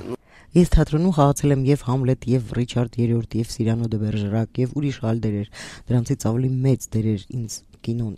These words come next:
Speaker 2: ինչ կարող էր տալ։ Հյուրախաղերի Հայաստան չեն գալիս, որովհետև շատ բարդ կազմակերպչական ջանքեր են դրա համար անհրաժեշտ։ Հետխորհրդային երկրներ շատ դժվար է հյուրախաղերի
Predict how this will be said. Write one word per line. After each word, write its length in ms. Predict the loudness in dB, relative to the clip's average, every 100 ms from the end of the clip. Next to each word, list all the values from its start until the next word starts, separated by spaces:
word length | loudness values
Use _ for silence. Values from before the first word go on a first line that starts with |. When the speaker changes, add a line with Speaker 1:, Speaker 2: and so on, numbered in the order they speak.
| -8
Speaker 2:
ինչ 80 | -8 -2
կարող 280 | -2 -2 -4
էր 80 | -6
տալ։ 160 | -10 -10 -12 -16 -16 2 8
Հյուրախաղերի 520 | 10 10 8 8 8 8
Հայաստան 400 | 6 4 2 0
չեն 220 | 0 2 2
գալիս, 300 | 2 0 -2 0
որովհետև 320 | 0 0 -4
շատ 220 | -4 -6 0
բարդ 240 | 0 0 -4
կազմակերպչական 720 | -2 -4 -4 -4 -4 -2 -2 -2
ջանքեր 320 | -2 -2 -4
են 80 | -4
դրա 160 | -6
համար 240 | -4 -4 -4
անհրաժեշտ։ 540 | -4 -6 -8 -10 -6 -2
Հետխորհրդային 600 | -2 -2 -4 -2 -4 -2
երկրներ 480 | -4 -2 -2 -2
շատ 300 | -2 -4 -2 -2
դժվար 320 | -2 0 0
է 80 | 0
հյուրախաղերի 560 | -2 -4 -4 -6 -6 -4